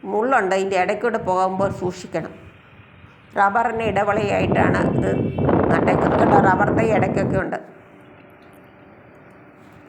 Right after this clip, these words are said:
നല്ല സ്ഥലമല്ലേ കാണാൻ? മഞ്ജുനാഗള്ളി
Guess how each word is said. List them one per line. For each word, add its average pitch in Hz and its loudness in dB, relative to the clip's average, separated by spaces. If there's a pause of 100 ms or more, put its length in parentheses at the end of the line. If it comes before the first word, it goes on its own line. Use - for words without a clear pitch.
(2250)
നല്ല 190 -2 (100)
സ്ഥലമല്ലേ 208 0
കാണാൻ? 175 -4 (2500)
മഞ്ജുനാഗള്ളി 214 0